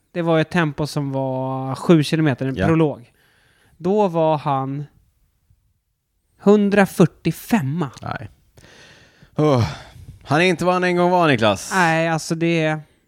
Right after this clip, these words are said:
Speaker 2: Nej, det är
Speaker 1: och det
Speaker 2: ledsamt.
Speaker 1: känns ändå lite
Speaker 2: Det är ledsamt.
Speaker 1: Ja.
Speaker 2: Framförallt, framförallt för Sylvan Adams.
Speaker 1: <laughs>
Speaker 2: Som har lagt så många ägg i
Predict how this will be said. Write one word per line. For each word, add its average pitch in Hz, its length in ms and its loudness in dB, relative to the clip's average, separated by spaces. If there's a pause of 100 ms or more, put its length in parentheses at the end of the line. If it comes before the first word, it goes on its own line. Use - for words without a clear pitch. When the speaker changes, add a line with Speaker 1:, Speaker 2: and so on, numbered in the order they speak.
(800)
Speaker 2:
Nej, 98 100 0
det 113 60 4
är - 40 6
Speaker 1:
och 110 40 2
det 214 60 2
Speaker 2:
ledsamt. 208 200 0
Speaker 1:
känns 214 220 0
ändå 190 260 2
lite 185 160 2
Speaker 2:
Det 123 40 4
är 120 40 2
ledsamt. 101 480 -2 (140)
Speaker 1:
Ja. 170 100 -4
Speaker 2:
Framförallt, 143 640 2
framförallt 113 640 0
för 92 160 -2
Sylvan 90 360 -2
Adams. - 420 -6 (360)
Speaker 1:
<laughs> 180 80 2 (340)
Speaker 2:
Som 98 140 2
har 90 200 4
lagt 90 360 -2
så 143 180 2
många 127 280 2
ägg 90 240 0
i 82 100 -12